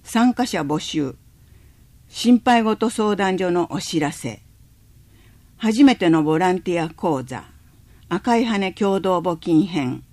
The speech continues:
へのお誘いと、これ水ご来場へのお礼などです。見出し十四は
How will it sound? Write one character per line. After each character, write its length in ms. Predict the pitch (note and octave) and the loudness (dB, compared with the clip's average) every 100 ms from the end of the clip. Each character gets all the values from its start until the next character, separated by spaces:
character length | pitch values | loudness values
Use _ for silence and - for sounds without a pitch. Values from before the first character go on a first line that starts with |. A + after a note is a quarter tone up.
| - - | -20 -12
へ 140 | - B3+ | 0 4
の 160 | G3+ | 4
お 60 | C#3+ | 0
誘 400 | - D#3 - A#2+ | -6 -8 -8 -10
い 80 | B2 - - - | -12 -20 -14 -6
と、 180 | G3+ - - _ - - _ _ - | -6 -6 -20 _ -20 -20 _ _ -8
こ 120 | G#3 | 0
れ 140 | A3 C4 | 2 2
水 380 | - D#3+ C3+ - | 0 -6 -6 -6
ご 140 | D#3 | 0
来 220 | E3+ G#3+ G#3 | 2 2 2
場 240 | G3+ F#3+ | 2 2
へ 120 | E3+ | 4
の 240 | D3 B2+ - | 2 2 -6
お 140 | D#3 | -4
礼 380 | D#3+ F3 D3 - - | 0 0 -2 -8 -2
な 160 | D3+ | -2
ど 140 | C#3 A#2 | -2 -6
で 140 | B2+ | -10
す。 340 | - - - - - - - - - - - - | -12 -16 -20 -20 -20 -20 -20 -20 -20 -20 -16 -4
見 160 | F#3 | 0
出 140 | F#3 - | 2 2
し 180 | B3+ | -2
十 240 | G3+ A3+ A3+ | 0 0 2
四 260 | A3 E3 | 2 0
は 220 | C3+ B2+ | -2 -8